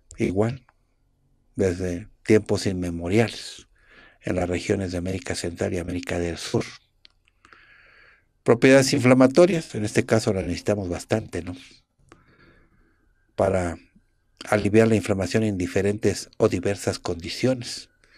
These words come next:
Incluso se utiliza para dolores musculares.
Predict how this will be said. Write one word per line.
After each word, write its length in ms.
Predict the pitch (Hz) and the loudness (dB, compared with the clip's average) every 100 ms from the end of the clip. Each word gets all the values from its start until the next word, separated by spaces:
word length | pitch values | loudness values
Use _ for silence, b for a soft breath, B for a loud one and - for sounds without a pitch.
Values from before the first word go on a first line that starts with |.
| b b b b b b _ _ _ _ | b b b b b b _ _ _ _
Incluso 380 | - 87 87 - | -10 -6 -4 -2
se 80 | 107 | -2
utiliza 380 | 92 85 87 98 | -4 -4 -2 -2
para 220 | - 87 | -2 -4
dolores 300 | 80 80 104 110 | -4 -4 -4 -4
musculares. 840 | - - 85 85 135 135 - - | -8 -10 -6 -4 -4 -6 -12 -20